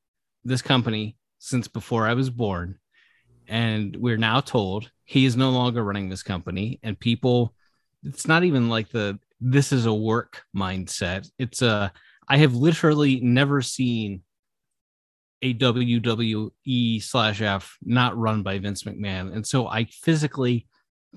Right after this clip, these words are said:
am not capable of believing it until I see it,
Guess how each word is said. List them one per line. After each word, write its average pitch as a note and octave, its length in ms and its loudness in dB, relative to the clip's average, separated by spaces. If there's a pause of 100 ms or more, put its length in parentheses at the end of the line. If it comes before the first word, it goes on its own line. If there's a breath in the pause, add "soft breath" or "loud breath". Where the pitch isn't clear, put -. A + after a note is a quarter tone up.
(260)
am B2 220 4
not C3 260 2
capable B2+ 560 0
of A2+ 160 -4
believing A#2 460 0
it G2+ 160 -6 (100)
until A#2 320 -2
I G2+ 120 0
see E3 280 0
it, F2 220 -4